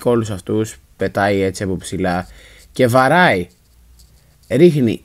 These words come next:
την κίνηση, ας πούμε, τον damage, το πάτημα και μετά ξανασκάει. Οπότε κάνει ακραίο damage.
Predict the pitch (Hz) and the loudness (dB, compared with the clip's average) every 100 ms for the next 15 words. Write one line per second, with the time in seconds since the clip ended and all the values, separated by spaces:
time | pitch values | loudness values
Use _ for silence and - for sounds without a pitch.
0 | - 123 117 110 - 131 135 123 - 117 | -4 0 2 0 2 2 2 0 0 0
1 | 104 104 117 113 98 113 120 120 - 104 | 0 -2 -4 -2 0 0 0 -2 -4 -4
2 | 104 120 131 117 151 - 143 113 - - | -2 -2 -4 -4 -4 -2 -2 -2 -4 0
3 | 139 147 87 82 _ _ _ _ 120 110 | 2 2 -2 -6 _ _ _ _ -4 0
4 | 156 180 180 202 160 101 147 131 160 196 | 0 0 2 2 0 -4 -2 0 4 4
5 | 143 98 92 92 85 87 76 | 4 2 0 0 -2 -4 -8